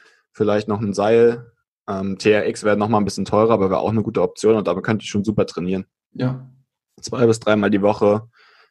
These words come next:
Speaker 1: Kettlebell-Swings, Klimmzüge, vielleicht noch Squats, Liegestütze, ähm, Seilspringen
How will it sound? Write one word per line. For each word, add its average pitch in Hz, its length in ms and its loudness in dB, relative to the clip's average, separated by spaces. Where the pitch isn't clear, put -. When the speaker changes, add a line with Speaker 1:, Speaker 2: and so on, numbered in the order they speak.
Speaker 1:
Kettlebell-Swings, 107 1000 2
Klimmzüge, 101 880 0
vielleicht - 240 -4
noch 104 80 -4
Squats, - 460 -2
Liegestütze, 104 920 0
ähm, 98 520 -4
Seilspringen 104 1200 0